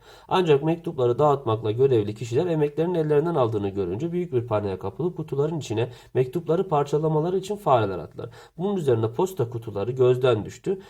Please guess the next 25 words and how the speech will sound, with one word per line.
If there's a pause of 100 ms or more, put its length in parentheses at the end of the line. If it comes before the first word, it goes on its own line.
Fransa'da
posta
kutularının
yaygınlaşması
için (240)
bin
yedi
yüz
elli
sekiz
yılına
kadar (240)
beklemek (380)
gerekecekti. (280)
Şimdi
bu
metnimizde
anlatılan
şey
nedir? (280)
Posta
kutularının (180)
öyküsü. (420)
Ne
yapmış?